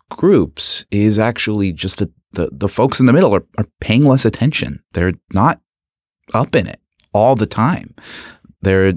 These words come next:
not plastering memes on vans and driving around, shouting out how crazy things are getting.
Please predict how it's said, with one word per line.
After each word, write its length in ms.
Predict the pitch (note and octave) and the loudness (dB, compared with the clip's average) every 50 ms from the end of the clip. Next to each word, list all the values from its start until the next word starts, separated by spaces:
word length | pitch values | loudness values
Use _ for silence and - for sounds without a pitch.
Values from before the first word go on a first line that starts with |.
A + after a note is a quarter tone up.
| - - - | -2 -2 0
not 440 | F#2 F#2+ G2+ G#2+ C#3 E3+ C#3 - - _ _ _ - - - - - - - _ _ | 2 4 4 4 4 2 2 0 -4 _ _ _ -20 -20 -20 -20 -20 -20 -20 _ _
plastering 840 | - - A2 A2+ A#2+ C3 - - A2+ A#2 G#2+ G2+ G2+ F#2+ F#2+ F#2 - _ | -6 -2 -2 0 0 0 0 0 2 2 4 4 4 2 2 0 -2 _
memes 580 | G2+ F#2+ F#2+ G#2+ B2+ D3 C3+ G2+ E2+ E2 - - | 0 2 4 6 6 6 4 4 2 -2 -4 -4
on 340 | - F#2+ F#2+ F#2 F2 E2+ D2+ D#2 | -2 0 2 2 0 0 -2 -2
vans 600 | E2 G2+ G#2+ C#3 D3 G2 - - - - - - - _ _ _ | 0 2 4 4 4 2 0 -4 -8 -10 -12 -12 -12 _ _ _
and 460 | - G2 F#2 F2+ F2 F2 F2 E2+ - - _ _ _ _ _ _ _ _ _ _ _ _ _ _ _ _ - - - _ _ _ _ _ _ _ _ - - - A2 G#2 F#2 - - - | -2 0 2 2 2 0 -2 -4 -6 -12 _ _ _ _ _ _ _ _ _ _ _ _ _ _ _ _ -20 -20 -20 _ _ _ _ _ _ _ _ -20 -4 -2 -2 -2 -2 -4 -10 -14
driving 580 | F#2+ F2 - - F2+ F2+ F#2 A#2+ B2+ A#2 A#2 A2 | -12 -10 -8 -4 -2 0 2 2 4 4 4 4
around, 600 | G2 F#2 F#2 G2 D3 D3 G#2+ D#2 C#2+ D#2 E2 - - _ - G2 E2+ - - | 4 2 2 4 4 2 2 0 -2 -8 -12 -14 -10 _ -6 -6 -4 -4 -4
shouting 640 | G2+ - - - - - G2 G#2 A#2 B2 A#2+ G#2 F#2+ | -2 -2 -2 0 0 0 2 2 2 4 4 2 2
out 300 | F#2+ A#2+ C#3 - - - | 2 2 0 0 -2 -4
how 440 | F2+ F2+ F2 F2+ F2+ F2+ F2+ F2 - - - - A2 | -4 -2 -2 0 -2 -2 -2 -4 -8 -10 -16 -16 -14
crazy 380 | - - A2 A#2+ C#3+ C#3 C3 | -4 0 2 2 4 4 2
things 240 | - - D2+ D2 D2 - | 0 0 -4 -8 -8 -10
are 40 | |
getting. 460 | D#2+ - - - - - A2 G2+ B2 | -10 -10 -10 -10 -10 -10 -12 -12 -14